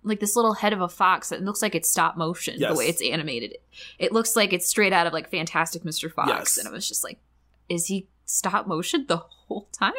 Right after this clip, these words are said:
Speaker 1: Like, what is
Speaker 2: And when
Speaker 1: going
Speaker 2: they
Speaker 1: on?"
Speaker 2: first, when they first say, "Swiper, get those," like, you don't s-, I feel like you don't see him, so I'm expecting, like, a person that, like, has a pet
Speaker 1: You
Speaker 2: fox.
Speaker 1: almost,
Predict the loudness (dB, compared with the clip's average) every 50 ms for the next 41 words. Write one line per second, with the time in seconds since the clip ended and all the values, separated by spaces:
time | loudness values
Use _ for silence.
0 | -6 -4 -4 -6 -6 -6 -6 -6 -6 -4 -2 -4 -4 0 2 2 2 2 0 -2
1 | 0 2 4 4 6 6 6 6 6 6 6 4 4 4 4 0 -4 -4 -10 -20
2 | -20 -20 _ _ _ _ 2 4 4 6 4 2 4 4 4 4 4 2 2 0
3 | 0 -2 -2 2 4 4 4 4 2 -2 -2 -2 -2 -2 -2 -2 -2 -2 0 0
4 | 0 0 0 -6 -10 _ 2 4 4 4 2 -4 _ _ _ _ _ _ 2 6
5 | 8 8 8 8 6 2 -2 -2 0 0 2 2 2 0 -2 -2 -2 -2 0 2
6 | 2 2 2 2 0 -2 -2 -2 -2 -2 0 0 0 2 0 2 4 6 6 6
7 | 4 0 2 2 2 2 2 -2 -2 -2 -2 -2 -4 -6 -6 -4 -2 -2 -2 -2
8 | -2 -4 -6 -6 -8 -12 -18 -20 _ _ _ _ 4 6 6 6 2 -2 -6 -4
9 | 4 6 6 6 6 4 0 0 2 4 4 6 8 8 8 8 8 6 4 2
10 | 0 -2 -2 -2 -4 -6 -10